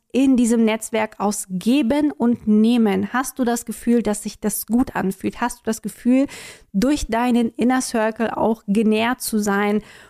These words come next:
und gestützt zu sein und sicher zu sein, dass du wirklich auch durch schwere Zeiten getragen wirst und dass Menschen für dich da sind, dass sie zuverlässig sind?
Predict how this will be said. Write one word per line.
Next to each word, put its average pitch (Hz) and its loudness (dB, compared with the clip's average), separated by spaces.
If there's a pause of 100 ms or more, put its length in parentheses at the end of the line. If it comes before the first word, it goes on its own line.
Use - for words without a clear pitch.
(120)
und 226 2
gestützt - -2
zu 226 -2
sein 214 0
und 226 4
sicher 226 0
zu - -8
sein, 214 0
dass 220 -2
du 214 -2
wirklich 233 -4
auch 214 0 (280)
durch 320 0
schwere 277 0
Zeiten 262 -2
getragen 214 0
wirst 226 0
und 214 0
dass 226 -2
Menschen 247 2
für 294 0
dich 277 -4
da 226 0
sind, 226 2
dass 226 -2
sie 240 -4
zuverlässig 233 -2
sind? 226 0